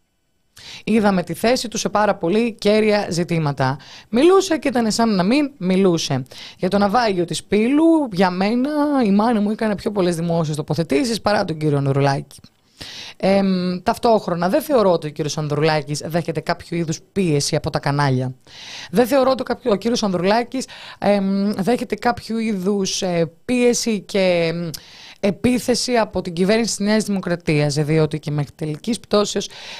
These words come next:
θα σκέφτονται ότι, "Κοιτάξτε, είναι πιθανός συνεργάτης". Ο, ο κύριος Ανδρουλάκης μπορούμε να πούμε ότι ενδεχομένως να είναι και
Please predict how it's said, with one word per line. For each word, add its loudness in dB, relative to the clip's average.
θα -4
σκέφτονται -2
ότι, 2
"Κοιτάξτε, 0
είναι 0
πιθανός -4
συνεργάτης". -6
Ο, 2
ο 4
κύριος -2
Ανδρουλάκης 0
μπορούμε 2
να 2
πούμε 0
ότι -2
ενδεχομένως 0
να -2
είναι 0
και 0